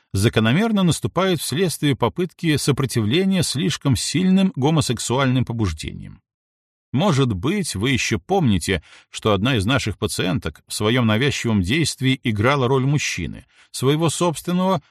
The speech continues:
оставленного ею мужа. Такое проявление симптомов от лица мужчины весьма обычно у невротических женщин. Если его и нельзя причислить к самой гомосексуальности,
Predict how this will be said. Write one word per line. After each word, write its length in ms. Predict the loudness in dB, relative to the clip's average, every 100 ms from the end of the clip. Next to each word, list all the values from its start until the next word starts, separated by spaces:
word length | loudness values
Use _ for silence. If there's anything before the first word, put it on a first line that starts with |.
| -4
оставленного 680 | -4 -2 0 0 2 2 2
ею 300 | 2 2 2
мужа. 360 | 0 -2 -10 -18 _ _ _ _ _ _ _ -2
Такое 380 | -2 0 0
проявление 560 | 0 0 0 0 2 0
симптомов 640 | 0 -2 -2 -2 0 0 -2
от 140 | -4
лица 260 | -4 0 2
мужчины 560 | 2 0 0 0 0 -2 -12 -2
весьма 440 | 2 2 2 0
обычно 600 | 0 -2 -2 -2 -2 -2 0
у 100 | 0
невротических 680 | 2 0 -2 -4 -2 -2
женщин. 500 | -2 -4 -6 -10 -12 -18 _ _ _ _ _
Если 460 | -2 2 2 2 2
его 300 | 2 2 2
и 100 | 2
нельзя 440 | 2 2 0 -2 -2
причислить 640 | -2 -2 -2 0 -2 -2 -6
к 60 |
самой 440 | -2 0 2 2 0
гомосексуальности, 1000 | 0 0 -2 -2 -2 0 -4 -4 -4